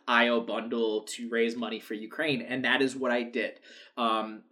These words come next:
I, I picked a couple games out that I wanted to play. Um, both of them were very, very short.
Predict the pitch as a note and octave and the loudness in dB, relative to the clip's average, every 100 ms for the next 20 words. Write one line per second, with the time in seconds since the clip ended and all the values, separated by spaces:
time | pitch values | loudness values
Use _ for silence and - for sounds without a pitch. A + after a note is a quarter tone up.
0 | - B2 A#2 - B2 C#3 - B2 B2+ C3+ | 2 2 2 0 -2 -2 -4 -4 -4 0
1 | B2+ C3 C#3 C3 C3 B2+ A#2+ A#2+ A#2+ B2 | 0 0 2 2 2 0 0 0 -2 -6
2 | - C3+ B2+ C3 B2+ B2 B2+ B2 C3+ C3 | -4 0 0 0 -2 -2 -2 -2 -2 -2
3 | D3+ D3 C#3 B2 B2+ B2+ A#2+ A#2+ A2 G2+ | 2 2 2 2 2 2 0 0 -2 -2
4 | - C3 C3 C3 - | -6 -4 -2 -2 -6